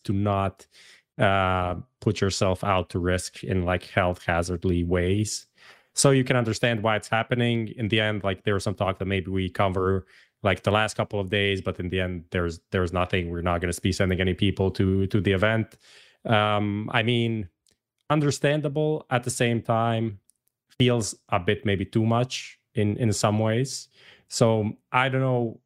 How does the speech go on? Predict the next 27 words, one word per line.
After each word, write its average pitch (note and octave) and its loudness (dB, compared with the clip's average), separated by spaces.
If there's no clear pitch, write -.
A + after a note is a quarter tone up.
where A2+ 0
you A2 -2
stand G#2+ 0
on G2+ 0
that G2+ 0
and F#2 -2
how G2+ 0
everything, G2 0
I G#2 2
don't G#2 0
know G#2 0
if A2+ -2
we G#2 2
need G#2 0
to - -16
talk A2 0
about G2 0
it F#2 -2
because F#2+ -2
it's G2+ -8
essentially F#2+ -2
just F#2 -4
an F#2+ -2
E G2 0
S - -2
L G2+ 2
decision, G2 0